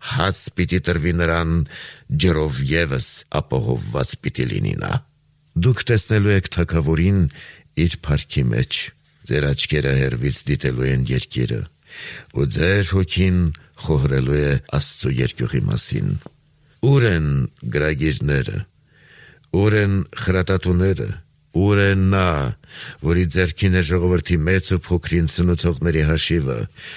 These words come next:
Նա խորհրդի չնստեց ժողովրդի հետ, որին անտեղյակ էր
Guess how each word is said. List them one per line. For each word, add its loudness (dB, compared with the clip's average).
Նա 2
խորհրդի 0
չնստեց 0
ժողովրդի -2
հետ, -2
որին 2
անտեղյակ 0
էր 2